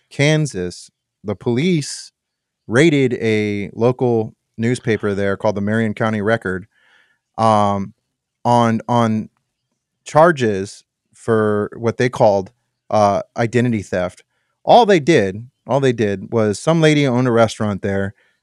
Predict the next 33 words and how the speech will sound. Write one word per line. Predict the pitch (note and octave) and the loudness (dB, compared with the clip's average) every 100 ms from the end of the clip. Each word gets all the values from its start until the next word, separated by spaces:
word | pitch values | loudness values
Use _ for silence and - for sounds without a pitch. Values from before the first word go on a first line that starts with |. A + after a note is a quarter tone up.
| _ - | _ -8
in | A2+ | -6
town, | - A2 G2 G2 G2+ | -2 0 0 -2 -4
and | A2 G#2+ G#2 G#2 | -4 -2 -2 -2
they | A#2+ | 0
were | B2+ B2+ A#2+ A#2 | 2 2 2 0
trying | - B2+ B2+ A#2+ | -2 0 0 0
to | A#2+ | -2
run | A2+ A2+ | -2 -2
a | |
story | - A#2 A2+ A2 | -2 0 0 0
on | G#2 G2 | -4 -4
her | A2 G#2+ | -4 -2
and | G2+ | -2
her | F#2+ | -4
backstory, | A2 A2+ - - F#2+ F2+ F2+ F2+ _ _ _ - | -2 -2 -2 -8 -6 -4 -6 -8 _ _ _ -4
and | A#2 A#2 | 0 2
they | C#3 | 2
were | D3+ | 2
just | E3 | -2
vetting | B2+ C3 C3+ C3+ | 2 4 4 0
the | A#2+ | 0
information | A#2 A#2+ G#2+ G2+ - G#2 G2 F#2+ - | 0 -2 -2 -4 -6 -8 -8 -10 -6
like | G#2+ G2 | -4 -4
reporters | A2 G#2+ G#2 G#2 G#2+ | -6 -2 -2 -2 -6
do, | G#2+ F#2+ F2+ A2 _ _ _ - | -4 -4 -4 -10 _ _ _ -6
um, | A2 A2 G#2+ G#2 G#2 | 2 2 4 0 -2
trying | - A2 | -2 -2
to | G#2+ | -2
figure | A#2+ G#2+ A2 | -2 -2 0
out | G#2+ | 0
if | G#2+ - | -2 -8
this, | G#2 - | -10 -10
the, | - A2+ | -8 -6